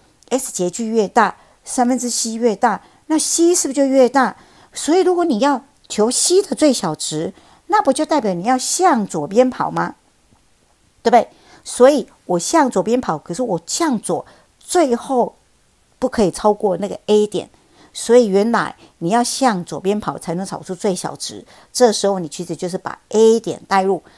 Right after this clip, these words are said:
而我们刚刚前面已经解出点 A 坐标一八嘛，所以我们把一八带入就求得 C 等于五。当然你要求最大值也可以哦，你就只要把 B 点带入，四负四二带入就可以求出 C 等于十。不过这一道题目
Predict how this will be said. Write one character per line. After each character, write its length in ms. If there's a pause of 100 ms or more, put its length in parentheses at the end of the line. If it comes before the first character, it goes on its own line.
而 80
我 40
们 140
刚 160
刚 160
前 160
面 100
已 60
经 140
解 120
出 180
点 280
A 160
坐 180
标 220
一 180
八 300
嘛， 160 (360)
所 120
以 20
我 60
们 60
把 180
一 160
八 220
带 160
入 180
就 160
求 180
得 140
C 380
等 200
于 60
五。 160 (440)
当 140
然 100
你 60
要 60
求 180
最 180
大 180
值 140
也 140
可 220
以 200
哦， 240 (220)
你 100
就 120
只 160
要 120
把 180
B 280
点 240
带 240
入， 200 (280)
四 420
负 400
四 360 (120)
二 200
带 220
入 260
就 120
可 80
以 40
求 120
出 100
C 320
等 200
于 60
十。 360 (300)
不 80
过 140
这 140
一 80
道 180
题 200
目 260